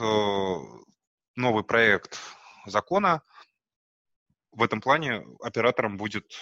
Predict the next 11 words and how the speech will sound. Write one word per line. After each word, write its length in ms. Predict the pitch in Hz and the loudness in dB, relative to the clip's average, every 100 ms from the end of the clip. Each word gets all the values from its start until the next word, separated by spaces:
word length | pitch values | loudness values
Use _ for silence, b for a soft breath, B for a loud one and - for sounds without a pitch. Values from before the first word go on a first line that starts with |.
| - | -10
э, 160 | 98 92 | -8 -6
скорее 340 | - 110 107 | -2 0 0
жизнь 220 | 92 107 | -4 -8
упрощать, 460 | 98 101 107 107 - | -4 -2 0 -2 -4
потому 280 | - 87 90 | -10 -8 -6
что 420 | - 95 87 85 | -6 -4 -4 -2
в 80 | 85 | -2
одном 160 | 92 | -2
согласии 380 | 92 92 135 - | -4 -4 -4 -4
можно 280 | 98 90 92 | -4 -6 -6
будет, 300 | 90 87 85 | -8 -6 -8